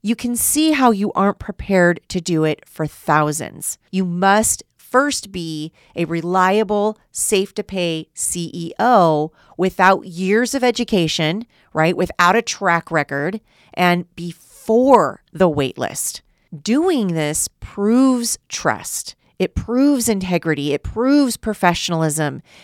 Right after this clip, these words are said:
and it becomes your brand standard. C E O energy sets the tone of your service, right? It commands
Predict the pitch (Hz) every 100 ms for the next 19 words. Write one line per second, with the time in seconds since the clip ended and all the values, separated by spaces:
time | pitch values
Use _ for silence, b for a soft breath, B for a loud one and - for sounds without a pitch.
0 | b 180 175 175 175 175 170 208 208 208
1 | - 214 240 254 269 202 170 165 165 -
2 | 247 311 262 104 - b b b b b
3 | - 240 262 254 - 208 - 202 208 233
4 | 190 180 - 196 196 - 180 - - 185
5 | 208 220 180 180 170 - - 175 180 139
6 | - 143 143 175 175 - 175 170 175 175
7 | 190 190 190 180